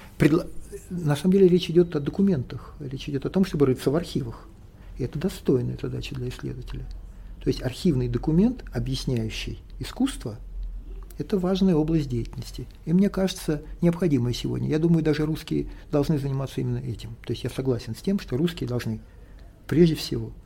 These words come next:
исслед-, ну, то есть если речь идет об истории искусства, исследовать, а, детали, а, составляющие процесса. Тогда очень многое может, а, измениться,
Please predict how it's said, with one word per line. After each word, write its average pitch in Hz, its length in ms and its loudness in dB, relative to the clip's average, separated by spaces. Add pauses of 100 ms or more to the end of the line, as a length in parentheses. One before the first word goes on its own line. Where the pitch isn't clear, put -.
(200)
исслед-, 156 480 -2
ну, 143 160 0
то 143 100 0
есть - 140 -2
если 127 200 0
речь 117 220 2
идет 120 120 0
об 120 120 -2
истории 113 300 4
искусства, - 440 -8 (420)
исследовать, 156 800 4 (680)
а, 113 360 -2
детали, 131 580 2 (1200)
а, 113 220 -6
составляющие 135 760 2
процесса. - 640 -8 (200)
Тогда 143 240 0
очень 175 240 2
многое 156 300 2
может, 139 280 -2 (760)
а, 123 480 -6 (500)
измениться, 127 760 0